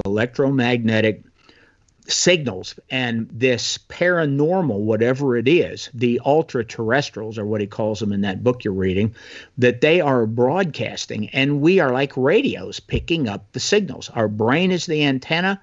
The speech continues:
and we are picking up the signals. Within the brain, we know we have magnetite. We know the pineal gland probably responds to it.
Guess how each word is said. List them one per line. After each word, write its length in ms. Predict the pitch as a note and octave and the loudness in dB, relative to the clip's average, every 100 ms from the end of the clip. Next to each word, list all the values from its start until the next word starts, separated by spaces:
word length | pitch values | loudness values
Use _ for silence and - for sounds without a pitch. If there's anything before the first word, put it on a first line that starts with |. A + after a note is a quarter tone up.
| _ - _ | _ -20 _
and 160 | - A#2 | -8 0
we 140 | A#2+ | 2
are 100 | G#2+ | 2
picking 400 | G2+ - - D#3+ | 0 -2 -2 -2
up 180 | D#3 D3+ | -2 -4
the 60 | C3+ | -8
signals. 540 | - C3+ G2 F#2+ A2+ | 0 0 0 -6 -4
Within 340 | A2 A2 D3 C#3+ | -2 2 4 4
the 80 | |
brain, 460 | B2 C3+ D#3+ F3 E3+ | 2 0 0 0 0
we 140 | A2+ | 0
know 120 | A#2 A2+ | 0 0
we 200 | A2 G2+ | 0 0
have 180 | G#2+ | -2
magnetite. 800 | F#2+ A2 D3+ D#3 C#3+ D#3+ C#3+ - | 0 2 2 0 -2 0 0 0
We 100 | A2+ | -2
know 160 | A2+ G#2 | -2 -4
the 80 | F#2+ | -4
pineal 460 | - C#3+ D#3 D3+ | 0 0 2 0
gland 420 | C#3+ C#3 C3+ C3 | 0 0 2 0
probably 480 | - C3 C3 B2+ A#2 | -2 -4 -2 0 0
responds 720 | A2 G#2 - - C3 C3 C3 - | 0 -2 -4 0 2 2 0 0
to 200 | B2+ B2 | 2 2
it. 180 | - | 0